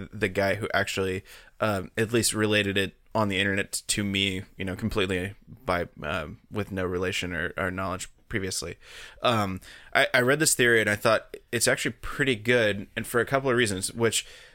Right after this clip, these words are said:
the first part of it, when I first heard it, I was like, "No, that's bullshit." And then as I kept reading, I was like, "No, okay, yeah, that actually makes some, that makes some sense." Um, so in Empire, um, Luke loses his hand.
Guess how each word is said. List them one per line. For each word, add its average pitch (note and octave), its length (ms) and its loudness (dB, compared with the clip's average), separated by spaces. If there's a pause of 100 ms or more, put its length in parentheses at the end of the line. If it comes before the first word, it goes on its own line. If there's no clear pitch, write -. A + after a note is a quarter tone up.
the B2+ 180 0
first D3+ 360 0
part B2 220 2
of A2+ 100 2
it, - 280 0
when A#2 140 0
I A2 80 2
first C3+ 280 2
heard C3 160 2
it, G#2 80 2
I G2 80 2
was G2 100 0
like, G2+ 120 -2
"No, G#2+ 120 0
that's G2+ 160 -2
bullshit." A#2 440 2
And F#2 120 -4
then G#2 100 -4
as G#2 120 -4
I G#2 80 0
kept - 240 -2
reading, G2+ 680 -2 (300)
I - 40 -2
was A2 60 2
like, A2 120 2
"No, B2 520 -4
okay, C#3+ 400 -6
yeah, F3 220 -8 (380)
that - 160 -6
actually C#4+ 220 -4
makes A#2 180 -4
some, A2+ 260 -8 (200)
that G#3 80 -8
makes C4+ 160 -6
some B2 120 -4
sense." - 380 -4 (460)
Um, B2 480 2
so F3 360 4 (420)
in D#3+ 120 2
Empire, D#3+ 560 4 (720)
um, A2 400 2 (200)
Luke D3+ 260 0
loses D#3 280 2
his A#2 180 0
hand. A#2 340 0